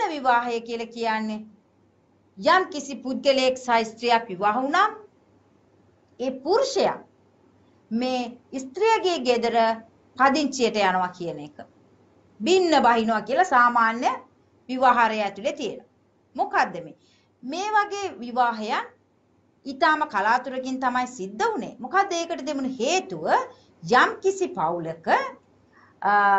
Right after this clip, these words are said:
දැන් පිරිමියාගේ පවුල පැත්තෙන් ගත්තම ඒ පවුලේ ඉතා විශාල පිරිමි සංඛ්‍යාවක් ඉන්නවා.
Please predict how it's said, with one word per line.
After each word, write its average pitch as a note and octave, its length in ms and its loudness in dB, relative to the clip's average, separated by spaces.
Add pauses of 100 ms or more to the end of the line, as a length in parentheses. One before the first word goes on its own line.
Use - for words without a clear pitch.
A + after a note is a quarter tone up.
(800)
දැන් F#3+ 180 -4
පිරිමියාගේ D4+ 760 4
පවුල A#3 320 4
පැත්තෙන් G3 460 -4
ගත්තම F3 460 -4 (480)
ඒ E4 160 -2
පවුලේ F#3+ 480 0 (200)
ඉතා F#4 400 2
විශාල E4+ 440 2
පිරිමි D4 320 -6
සංඛ්‍යාවක් C4 840 0
ඉන්නවා. F#3 400 -6